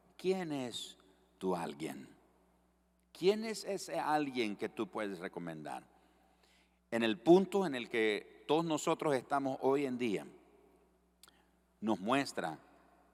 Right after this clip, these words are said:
que estamos en búsqueda de ese alguien. Y si usted y yo tenemos ya una relación con el Señor, entonces tenemos ese alguien,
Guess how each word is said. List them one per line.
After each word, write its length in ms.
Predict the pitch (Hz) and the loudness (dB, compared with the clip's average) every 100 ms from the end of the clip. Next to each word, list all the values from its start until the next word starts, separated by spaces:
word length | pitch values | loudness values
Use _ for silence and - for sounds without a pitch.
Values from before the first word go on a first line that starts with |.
| _ _ - | _ _ -6
que 420 | 113 110 104 - | 2 4 2 0
estamos 580 | 127 101 - 139 139 131 | -4 -2 -2 -2 -2 -2
en 200 | 120 104 | -4 -2
búsqueda 680 | 120 120 - 95 80 76 - - - _ - | -2 -2 -2 -4 -2 -6 -12 -20 -20 _ -6
de 200 | 107 101 | 0 0
ese 220 | 92 113 | 0 0
alguien. 500 | 101 85 80 80 71 - - - | 0 -2 -6 -8 -10 -18 -20 -8
Y 120 | 120 113 | -4 0
si 140 | 143 | 0
usted 380 | 117 - 175 180 | -2 2 2 4
y 140 | 196 | 2
yo 160 | 165 151 | 2 2
tenemos 460 | 151 147 147 135 | 0 0 0 0
ya 200 | 113 139 127 | 0 0 2
una 260 | 143 151 | 2 4
relación 720 | 139 135 120 110 - 139 143 147 | 2 0 -2 -4 -4 -2 -2 -2
con 220 | 147 135 | -2 -2
el 120 | 117 | -4
Señor, 520 | - 98 92 95 120 - - - _ _ _ _ _ - | -6 -6 -4 -4 -4 -12 -20 -20 _ _ _ _ _ -12
entonces 400 | - 143 151 - | -6 -4 -4 -6
tenemos 420 | 135 139 131 135 | -6 -6 -6 -8
ese 220 | 127 131 | -6 -6
alguien, 500 | 117 127 - 87 | -8 -10 -14 -14